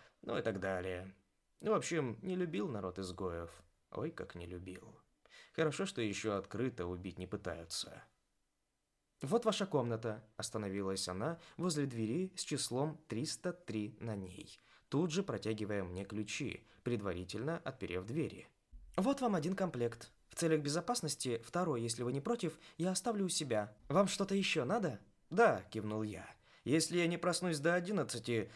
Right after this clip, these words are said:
то смело можете приходить и будить меня". "А можете не проснуться?" видимо, на всякий случай уточнила она, по крайней мере, она так выглядела. "Вообще спокойно", кивнул я.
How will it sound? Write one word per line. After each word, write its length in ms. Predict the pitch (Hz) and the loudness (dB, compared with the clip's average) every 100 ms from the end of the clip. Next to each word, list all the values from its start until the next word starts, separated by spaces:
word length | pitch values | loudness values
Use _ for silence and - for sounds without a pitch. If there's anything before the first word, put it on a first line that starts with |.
| - | 2
то 100 | 156 | 4
смело 420 | 139 135 180 180 | 6 4 2 2
можете 360 | 117 123 113 107 | 2 0 -2 -4
приходить 460 | 104 98 104 131 113 | -4 -2 0 0 0
и 20 | |
будить 380 | 101 95 90 90 | -2 -4 -6 -8
меня". 380 | 90 82 85 - _ _ _ _ _ - | -8 -8 -10 -14 _ _ _ _ _ 0
"А 100 | 139 | 2
можете 360 | 143 147 143 | 4 2 0
не 100 | 147 | 0
проснуться?" 640 | 139 131 - 117 117 190 214 - _ _ | 2 0 0 0 0 -2 -6 -16 _ _
видимо, 320 | 117 113 107 | -4 -2 -2
на 80 | 107 | -2
всякий 280 | - 107 107 | -2 -4 -4
случай 380 | - 113 107 104 | -2 -2 0 -2
уточнила 540 | 101 - 101 101 95 | -2 -4 -4 0 0
она, 280 | 92 117 165 - - | 0 -4 -6 -12 -4
по 80 | - | 0
крайней 280 | 147 123 110 | 2 2 2
мере, 360 | 117 113 107 - | 2 2 2 0
она 180 | 151 131 | -2 0
так 160 | 127 147 | -2 0
выглядела. 500 | 131 95 90 82 85 - _ _ _ _ - - - - - | 0 0 -4 -6 -8 -12 _ _ _ _ -20 -20 -20 -18 -6
"Вообще 560 | 95 143 139 - 190 | 4 6 6 2 2
спокойно", 600 | 226 208 - 131 101 78 - - _ | 4 2 4 4 2 0 -10 -18 _
кивнул 340 | 123 107 110 | -2 0 0
я. 240 | 107 90 | -2 -4